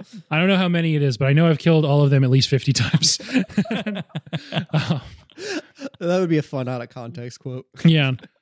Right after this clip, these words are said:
Speaker 1: There's all kinds of stories of, like, I think in the Wikipedia, it says that they started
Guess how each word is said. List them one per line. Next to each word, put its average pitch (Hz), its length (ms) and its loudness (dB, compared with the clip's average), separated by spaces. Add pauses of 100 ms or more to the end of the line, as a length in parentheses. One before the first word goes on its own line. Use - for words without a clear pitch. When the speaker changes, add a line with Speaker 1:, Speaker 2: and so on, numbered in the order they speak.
(200)
Speaker 1:
There's 190 220 2
all 262 140 0
kinds 220 280 -2
of 156 60 -4
stories 160 580 2
of, 143 220 2
like, 131 360 0 (580)
I 143 60 2
think 208 220 2
in 202 100 2
the 175 100 4
Wikipedia, 143 1080 0
it 131 100 -4
says 131 320 2
that 131 160 2
they 131 100 4
started 123 640 0